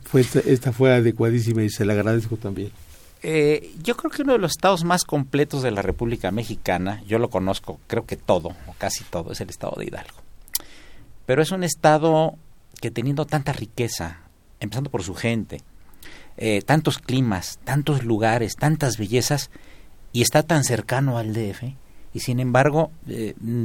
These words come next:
Speaker 2: yo no he sentido, por ejemplo, que, que, que la gente piense constantemente, van más a Cuernavaca, se van a Morelia, se van a lugares inclusive más lejos, y teniendo aquí a tiro de pichón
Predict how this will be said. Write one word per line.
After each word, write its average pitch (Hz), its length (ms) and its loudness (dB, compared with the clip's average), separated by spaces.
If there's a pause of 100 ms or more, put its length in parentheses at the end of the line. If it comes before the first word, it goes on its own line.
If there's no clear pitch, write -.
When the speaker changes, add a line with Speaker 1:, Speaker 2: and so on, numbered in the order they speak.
Speaker 2:
yo 151 200 4
no 170 120 2
he 165 100 4
sentido, 143 480 4
por 117 180 2
ejemplo, 131 400 0
que, 98 440 -2
que, 95 300 -8
que 107 100 -6
la 104 120 -4
gente 147 340 0
piense 139 540 2
constantemente, 101 800 -4
van 131 180 2
más 143 160 0
a 143 60 -2
Cuernavaca, 90 1120 -8
se 92 120 -14
van 92 280 -10
a 82 100 -10
Morelia, 98 640 -6
se 98 140 -14
van 95 200 -10
a 82 200 -10
lugares 113 220 -2
inclusive 123 260 -6
más 113 180 -2
lejos, 120 340 -6 (640)
y 110 100 -6
teniendo 143 580 4
aquí 135 280 2
a 120 80 4
tiro 139 240 2
de 131 120 2
pichón 120 480 -2